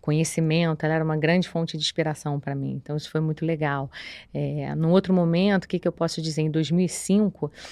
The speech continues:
é, que foi, é, meu início, né, na, na gestão dentro de uma tesouraria, dentro desse mesmo banco, é, eu tive a sorte, talvez, de, das portas se abrirem pra mim.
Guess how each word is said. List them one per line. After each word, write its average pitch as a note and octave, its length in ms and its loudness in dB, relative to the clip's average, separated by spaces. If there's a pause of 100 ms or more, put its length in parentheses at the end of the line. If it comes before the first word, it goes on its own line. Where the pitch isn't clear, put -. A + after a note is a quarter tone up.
(200)
é, C#3+ 220 -4
que - 140 -16
foi, D3 240 -4 (580)
é, C3+ 400 -6
meu C#3 180 2
início, D#3+ 540 4
né, D#3 220 0
na, C#3+ 160 -2
na C#3 180 -4
gestão D3+ 760 -2
dentro D3 200 0
de D3 60 -4
uma C#3+ 100 -2
tesouraria, D3 760 -2 (340)
dentro F#3+ 200 6
desse G#3 200 4
mesmo A3 380 8
banco, F#3 580 4 (360)
é, C#3+ 180 -2
eu D3+ 60 -2
tive G3 200 0
a B3+ 60 6
sorte, G#3+ 480 4
talvez, A3+ 400 6
de, A#3+ 300 0
das A3 240 2
portas A3 340 2
se - 120 0
abrirem A#3 440 6
pra C4 160 0
mim. G#3 320 4